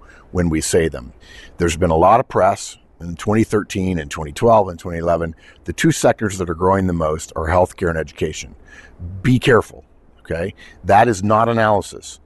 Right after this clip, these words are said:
What some reporter says about the future of your industry is not necessarily accurate, particularly since a lot of reporters don't know anything about the businesses they're covering or don't know how to do industry analysis.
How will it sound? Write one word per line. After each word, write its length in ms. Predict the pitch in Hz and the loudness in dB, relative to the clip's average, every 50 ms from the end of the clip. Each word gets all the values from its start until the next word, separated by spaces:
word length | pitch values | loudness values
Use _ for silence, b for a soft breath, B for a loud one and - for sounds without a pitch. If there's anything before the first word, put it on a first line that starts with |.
| _ | _
What 280 | - 87 95 98 92 - | -6 -2 0 0 0 0
some 240 | - - 127 123 135 | 0 0 2 4 4
reporter 460 | 143 135 - - 131 127 120 120 107 | 4 2 2 2 2 2 4 2 2
says 480 | - - 123 101 87 85 90 92 90 | 2 2 2 2 2 0 -2 -6 -8
about 240 | 95 87 87 85 80 | -4 -2 0 0 -2
the 80 | - 85 | -2 -6
future 380 | - 107 101 - - 92 90 | -4 -4 -4 -4 -2 -4 -2
of 80 | 90 85 | -2 0
your 100 | 90 92 | 0 0
industry 540 | 95 98 90 - - - 80 76 73 80 - B B B B B | 0 0 -2 -4 -6 -10 -10 -10 -10 -12 -14 B B B B B
is 160 | 92 82 82 | -2 0 2
not 240 | 95 107 98 90 90 | 2 4 4 2 0
necessarily 360 | 92 - - 101 85 82 85 | -2 -2 -2 -2 0 2 2
accurate, 440 | 85 85 85 - - - - - - | 2 2 2 0 -4 -12 -16 -14 -8
particularly 320 | - 87 90 - 85 82 | -6 -4 -2 -2 -2 -4
since 300 | - - 82 80 - - B B B B | -4 -4 -6 -8 -8 -10 B B B B
a 80 | B 87 | B 2
lot 220 | 87 87 90 82 | 4 4 4 4
of 20 | |
reporters 460 | 80 76 - - 85 78 78 82 - - | 0 -4 -6 -6 -6 -6 -6 -6 -6 -4
don't 180 | 90 80 73 | -6 -4 -2
know 160 | 82 80 82 | -2 -2 -2
anything 180 | 87 90 85 78 | 0 0 -2 -2
about 200 | 73 73 71 - | -2 -2 -4 -4
the 80 | 76 76 | -6 -6
businesses 480 | 80 85 80 87 80 - - 80 78 | -4 -4 -4 -4 -6 -10 -10 -10 -8
they're 160 | 76 76 73 | -8 -8 -6
covering 420 | - - 85 82 80 80 78 76 73 B B B B | -2 0 0 0 0 -2 -4 -6 -8 B B B B
or 80 | - 95 | -2 2
don't 180 | 85 104 95 | 4 4 4
know 140 | 82 82 82 | 4 2 2
how 100 | 85 82 | 2 2
to 80 | 78 76 | 0 0
do 140 | 80 80 78 | -2 -2 -2
industry 420 | 80 78 80 78 - - 76 80 | -4 -4 -6 -8 -10 -10 -10 -6
analysis. 500 | 78 82 98 101 90 80 - - - - | -2 0 2 2 2 0 -2 -6 -16 -18